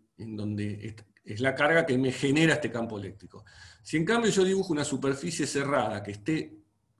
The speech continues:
por afuera y que no me encierra la carga Q cero, o sea, que no encierra ninguna carga adentro, eh, de todas formas,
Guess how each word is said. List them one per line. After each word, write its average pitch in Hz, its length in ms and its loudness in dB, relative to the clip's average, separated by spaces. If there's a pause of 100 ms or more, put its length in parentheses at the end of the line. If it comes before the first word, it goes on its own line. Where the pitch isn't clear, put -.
(120)
por 123 160 -2
afuera 127 460 4
y 104 80 -4
que 110 140 -4
no 170 240 2
me 160 100 2
encierra 131 460 2
la 101 120 -2
carga 131 300 0
Q 156 80 -4
cero, 156 320 2
o - 40 0
sea, 110 180 -4
que 101 100 -4
no 123 140 -2
encierra 135 420 -2
ninguna 139 420 -2
carga 135 380 4
adentro, 147 540 -2 (1400)
eh, 117 440 -2
de 117 160 -4
todas 147 240 2
formas, 175 280 2